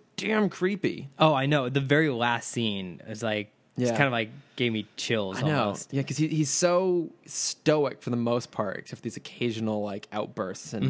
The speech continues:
Speaker 2: Mm-hmm. Oh, those were super creepy.
Speaker 1: Yeah.
Speaker 2: Uh, 'cause she, the, the very dark moment in the episode is he's captured Bruno and Lois. So he lowers Bruno onto the wall, onto a wall,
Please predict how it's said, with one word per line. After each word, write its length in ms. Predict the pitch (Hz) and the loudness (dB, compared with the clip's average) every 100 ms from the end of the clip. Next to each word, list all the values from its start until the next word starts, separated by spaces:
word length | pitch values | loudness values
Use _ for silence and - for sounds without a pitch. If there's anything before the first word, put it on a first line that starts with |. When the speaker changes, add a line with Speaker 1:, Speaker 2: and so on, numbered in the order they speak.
| 139 | 0
Speaker 2:
Mm-hmm. 80 | 123 | 2
Oh, 220 | 147 139 117 | 4 4 2
those 300 | 143 165 123 | 4 4 0
were 100 | 104 | -6
super 440 | - - 139 135 107 | -6 2 2 2 -4
creepy. 520 | - 95 95 92 - 131 | -6 -8 -6 -6 -6 0
Speaker 1:
Yeah. 340 | 127 107 98 - | 2 2 -2 0
Speaker 2:
Uh, 200 | 117 113 | 2 2
'cause 180 | 135 123 | 2 0
she, 340 | - 143 139 | 2 4 2
the, 240 | 120 135 - - | 2 2 0 -8
the 140 | 143 127 | -6 2
very 260 | 160 185 | 4 4
dark 320 | 151 143 135 127 | 4 2 2 2
moment 500 | 120 117 107 101 - _ - | 2 2 0 -4 -10 _ -6
in 100 | 120 | 0
the 100 | 113 | 0
episode 540 | 104 110 120 107 104 110 | 0 -2 0 0 -2 0
is 580 | 113 110 104 104 - - - - _ - | 0 2 0 -4 -8 -16 -20 -20 _ -2
he's 340 | 143 135 123 - - | 4 4 2 -8 -4
captured 560 | - 147 - 156 143 123 | 4 4 6 4 4 4
Bruno 460 | 139 135 127 127 | 4 6 6 4
and 300 | 117 117 117 113 | 2 0 2 2
Lois. 520 | 107 104 98 - - - - - | 2 2 -2 -6 -14 -20 -20 -10
So 100 | - | 0
he 240 | 123 120 - - | 0 0 -6 -6
lowers 540 | 120 127 151 151 139 | 2 4 6 4 2
Bruno 560 | 117 135 127 120 117 117 | 2 2 4 4 4 0
onto 340 | 104 110 113 | 0 -2 -2
the 120 | 113 | -4
wall, 420 | 101 107 107 98 - | 0 2 2 2 0
onto 280 | 113 117 110 | -2 0 0
a 60 | |
wall, 520 | 101 113 101 90 87 | 2 2 2 0 -4